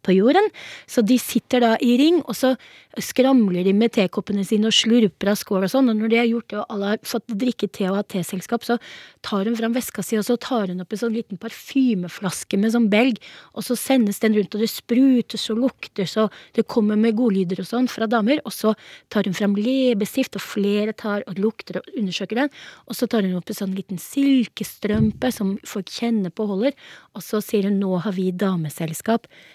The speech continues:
Det vi trenger nå er en naken mann.»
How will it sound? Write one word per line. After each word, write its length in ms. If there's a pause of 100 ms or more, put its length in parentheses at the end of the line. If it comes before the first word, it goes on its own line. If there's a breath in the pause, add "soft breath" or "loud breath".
(140 soft breath)
Det 300
vi 100
trenger 320
nå 220 (340)
er 220
en 100
naken 240
mann.» 200